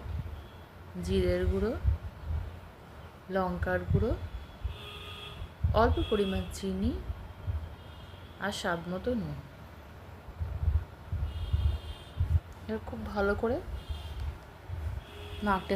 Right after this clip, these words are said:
থাকবো। একটা সোনালি বর্ণ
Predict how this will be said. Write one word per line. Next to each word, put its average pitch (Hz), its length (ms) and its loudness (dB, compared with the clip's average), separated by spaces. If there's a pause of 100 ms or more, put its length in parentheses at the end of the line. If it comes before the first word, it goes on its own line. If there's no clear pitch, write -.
থাকবো। 190 280 2 (4000)
একটা 208 260 4
সোনালি 202 440 4 (100)
বর্ণ 185 280 6